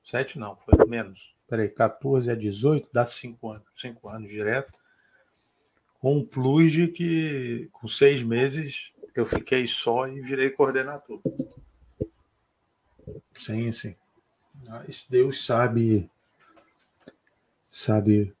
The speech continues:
por que que eles botam as missões, missões na,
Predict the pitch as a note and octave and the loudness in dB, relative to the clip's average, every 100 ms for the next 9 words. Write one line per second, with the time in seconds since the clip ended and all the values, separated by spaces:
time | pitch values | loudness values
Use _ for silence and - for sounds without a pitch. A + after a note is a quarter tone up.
0 | _ - A#2+ - C3 A#2 B2+ A#2 G2+ D3+ | _ 4 4 4 2 6 4 4 -2 -8
1 | - A#2 A2+ A#2 G#2 A2+ - A2+ A2 G#2+ | 0 4 4 4 2 2 0 -2 0 -2
2 | G2+ - - A#2 G#2+ - A2+ G#2 A2+ A2 | -6 -10 -6 -4 -2 0 2 2 2 2
3 | G2+ | -2